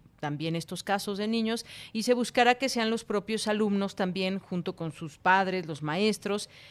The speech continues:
quienes se den cuenta de sus aprendizajes. Es lo que da a conocer la Secretaría de Educación Pública. ¿Cómo hacer, eh, real todo esto? O si estamos en, en lo correcto, ¿cómo han sido todos estos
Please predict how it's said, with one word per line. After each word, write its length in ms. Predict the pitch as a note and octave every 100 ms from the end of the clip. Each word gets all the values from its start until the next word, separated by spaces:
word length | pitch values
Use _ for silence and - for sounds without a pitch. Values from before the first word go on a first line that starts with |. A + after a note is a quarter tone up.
| - -
quienes 240 | F3+ F3 F3
se 100 | F#3
den 160 | G3+
cuenta 360 | G3 F#3+ F#3 G#3
de 100 | F3+
sus 260 | - E3
aprendizajes. 1000 | E3+ E3 E3 E3 D3 G#3+ A3 - C4 - - - _ G#3
Es 180 | A3
lo 100 | A3+
que 120 | A3 E3
da 80 |
a 40 | D3+
conocer 440 | F#3 F3+ - E3+
la 100 | E3
Secretaría 500 | E3 D#3+ D#3 D3 D3+
de 60 | D3+
Educación 440 | D3+ D3 D3 G3
Pública. 420 | C#4 C4+ A3 F3+ - _
¿Cómo 220 | - F3+ F3+
hacer, 340 | F3+ F3+ E3 - - - -
eh, 200 | - E3
real 340 | F3 F3 G3
todo 340 | - F3+ F3 G3+
esto? 460 | A3+ A#3 B3 A3
O 100 | -
si 160 | F3 F3+
estamos 520 | D#3+ - F3 F3+ -
en, 200 | E3+ D#3+ -
en 140 | E3
lo 80 | D#3
correcto, 760 | D#3 D#3+ G3 G#3+ - G#3 G3+ -
¿cómo 260 | F#3+ F#3+
han 80 | F#3+
sido 400 | F3+ G#3 A3 G3
todos 360 | G3 F#3 F3+ -
estos 540 | F3 - F#3 E3 -